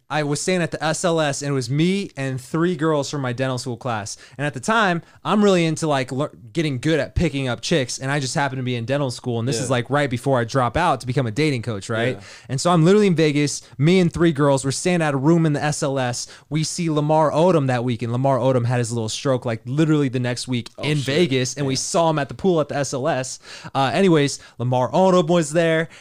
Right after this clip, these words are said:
Speaker 1: And then we're going down. First night we get there. Uh, and here's the thing. You already know Lil Uzi Vert's in the, in the story. And this is before he blew up, 'cause he blew up,
Speaker 2: Mm.
Speaker 1: like, the next year, right? And so, uh, uh, yeah, so we're any-, anyways, we're, like, on the seventh floor.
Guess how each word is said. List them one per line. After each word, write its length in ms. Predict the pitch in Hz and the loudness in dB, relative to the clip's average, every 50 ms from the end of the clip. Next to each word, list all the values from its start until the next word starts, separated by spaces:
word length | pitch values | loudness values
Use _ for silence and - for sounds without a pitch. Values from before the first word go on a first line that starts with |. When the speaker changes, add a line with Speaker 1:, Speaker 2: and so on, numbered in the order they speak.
| - - | -14 -6
Speaker 1:
And 180 | - 151 165 156 | -4 -2 0 2
then 220 | 165 165 156 135 - - | 2 2 0 -2 -6 -12
we're 320 | 113 131 139 180 208 202 | -8 -2 0 2 2 4
going 240 | 190 202 190 170 151 | 4 4 4 4 2
down. 380 | 151 160 160 165 165 156 143 - - - - - | 0 0 0 0 0 0 -2 -4 -10 -18 -8 0
First 280 | - 185 190 180 - | 2 2 2 2 0
night 160 | 185 175 156 143 | -2 -2 -2 -2
we 80 | 139 | -2
get 180 | 143 165 160 - | -2 -2 -2 -2
there. 240 | 139 123 123 120 - - _ _ _ _ _ _ _ _ _ _ _ - - | -2 -2 -4 -4 -8 -12 _ _ _ _ _ _ _ _ _ _ _ -14 -8
Uh, 300 | - 135 131 123 117 110 - _ _ - | -4 -2 -2 -2 -2 -4 -6 _ _ -10
and 220 | 120 131 139 135 - _ _ _ _ _ _ | -6 -4 -4 -4 -6 _ _ _ _ _ _
here's 140 | 160 170 160 | -4 -4 -4
the 80 | 147 139 | -2 -4
thing. 220 | 139 117 104 101 _ _ _ _ _ | -4 -6 -6 -10 _ _ _ _ _
You 140 | 120 143 175 | -2 0 2
already 160 | 185 170 156 | 4 4 4
know 140 | 160 160 156 | 4 2 2
Lil 240 | 143 143 143 135 120 135 | 2 2 2 0 0 0
Uzi 240 | 135 123 123 131 | -2 -2 -2 -2
Vert's 260 | 113 127 123 120 - 127 | -2 -2 -4 -4 -4 -6
in 120 | 120 117 | -6 -6
the, 160 | 110 101 - 120 | -6 -6 -6 -6
in 80 | 117 | -6
the 80 | 113 104 | -6 -6
story. 340 | - - 139 131 120 110 107 | -6 -4 -2 -2 -2 -2 -2
And 120 | 110 120 | -2 -4
this 120 | 135 131 135 | -4 -4 -4
is 180 | 120 107 98 - _ _ _ _ 117 | -6 -8 -8 -14 _ _ _ _ -6
before 480 | 147 147 - - 190 190 190 185 175 | -6 -4 -2 2 2 4 6 4 4
he 100 | 156 156 | 2 0
blew 260 | 143 123 139 147 147 | -2 -2 0 0 2
up, 120 | 135 110 - | 0 0 -2
'cause 100 | 139 120 | -6 -6
he 80 | 143 156 | -6 -4
blew 180 | 135 151 147 | -2 0 -2
up, 80 | 131 104 | -2 -2
Speaker 2:
Mm. 40 | 127 | -2
Speaker 1:
like, 140 | 127 117 - | -4 -6 -6
the 80 | 120 | -8
next 320 | 120 120 127 123 - - 123 | -6 -6 -6 -6 -6 -6 -6
year, 160 | 117 107 101 | -6 -6 -4
right? 300 | 104 107 120 123 - - - - - _ - | -4 -2 -2 -2 -4 -6 -12 -20 -16 _ -6
And 160 | 131 139 127 | -4 -4 -2
so, 340 | - - 151 139 135 127 123 | 0 0 2 2 4 2 2
uh, 340 | 117 113 107 98 92 - - _ _ _ _ _ - 117 | 2 0 -2 -4 -6 -10 -12 _ _ _ _ _ -10 -8
uh, 400 | 120 113 110 104 95 90 - - - | -6 -6 -4 -6 -8 -10 -12 -12 -6
yeah, 220 | 135 151 175 147 127 | -2 0 0 0 0
so 180 | - - 151 | 0 0 2
we're 100 | 139 165 180 | 4 4 4
any-, 240 | 190 165 147 131 - | 4 2 0 -2 -2
anyways, 420 | 135 151 151 131 117 113 107 101 - _ _ _ _ | -2 -2 -2 0 -2 -4 -6 -8 -12 _ _ _ _
we're, 100 | - 143 | -4 -2
like, 160 | 156 151 143 147 | 0 0 0 -2
on 60 | 131 | -2
the 60 | 123 | -4
seventh 360 | 123 - 170 151 135 135 127 - | -2 -2 -2 -2 -2 -2 -6 -6
floor. 400 | - 135 135 135 135 135 131 | -4 -2 0 0 2 0 -2